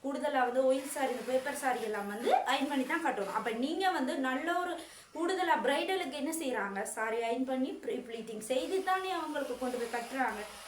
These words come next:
அப்ப நீங்க அதுல ஒரு நல்ல ஒரு இதா இருந்தீங்கன்னா, நல்ல ஒரு ஆட்கள் மூலியமா அதை தெரிஞ்சு கொண்டு, எல்லா டிப்ஸையும் தெரிஞ்சு கொண்டு நீங்க அதை ட்ரை பண்ணி பார்க்கலாம். கிட்டத்தட்ட ஸ்ரீலங்கால சாரி ப்ளீ-, ப்ரீ ப்ளீட்டிங்க்கு மட்டும் எழுநூறு ரூபா காசு, சரியா?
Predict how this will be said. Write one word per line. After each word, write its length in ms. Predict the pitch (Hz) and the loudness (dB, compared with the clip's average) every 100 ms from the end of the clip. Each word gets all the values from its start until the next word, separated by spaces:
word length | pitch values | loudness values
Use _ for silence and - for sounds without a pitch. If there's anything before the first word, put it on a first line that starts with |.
| - | -6
அப்ப 160 | 247 262 | 0 2
நீங்க 240 | 285 294 | 2 4
அதுல 300 | 262 285 392 | 4 4 2
ஒரு 120 | 392 392 | 2 4
நல்ல 380 | 294 311 349 370 | 4 4 2 2
ஒரு 200 | 359 339 | 2 0
இதா 260 | 269 269 269 | 0 2 4
இருந்தீங்கன்னா, 600 | 262 277 277 247 226 233 | 4 2 2 0 -2 -2
நல்ல 300 | 240 254 262 | 0 4 4
ஒரு 160 | 247 247 | 6 4
ஆட்கள் 460 | 226 226 226 247 | 4 0 0 0
மூலியமா 460 | 233 233 226 220 220 | 0 -2 -2 -2 0
அதை 180 | 220 220 254 | 0 0 2
தெரிஞ்சு 380 | 240 254 247 220 | 2 2 -2 -4
கொண்டு, 320 | 226 214 254 | -4 -2 0
எல்லா 220 | 254 262 247 | 0 -2 -2
டிப்ஸையும் 520 | 262 - - 247 226 | -6 -8 -6 -6 -2
தெரிஞ்சு 300 | 240 233 226 214 | 0 0 -4 -6
கொண்டு 240 | 214 208 262 - - - - - - - - | -2 0 0 -4 -16 -18 -18 -18 -18 -20 -4
நீங்க 240 | 254 269 | 0 4
அதை 220 | 247 240 330 - - - | 4 4 2 0 -10 -8
ட்ரை 240 | - 320 311 | 2 2 4
பண்ணி 160 | 269 | 2
பார்க்கலாம். 520 | 262 262 220 214 180 180 - | 4 2 2 2 0 -2 -4
கிட்டத்தட்ட 440 | 262 277 277 311 | -2 0 0 0
ஸ்ரீலங்கால 640 | 359 285 262 262 262 262 269 392 - | 0 0 2 2 6 6 6 2 0
சாரி 260 | - 262 240 240 | 0 2 2 0
ப்ளீ-, 240 | 262 285 - - - - - | -4 -4 -8 -18 -20 -20 -14
ப்ரீ 160 | - 330 | -6 -4
ப்ளீட்டிங்க்கு 720 | 330 277 190 240 220 214 214 | -4 -4 -4 -6 -4 -4 -2
மட்டும் 400 | 202 190 277 381 - | -4 -4 -4 -4 0
எழுநூறு 480 | 294 370 392 339 269 | 4 6 4 2 0
ரூபா 180 | 226 196 | 0 0
காசு, 460 | 220 247 - 247 185 - - - - - | 2 0 0 -2 -4 -8 -20 -20 -20 -8
சரியா? 320 | 277 277 359 | -4 -2 -4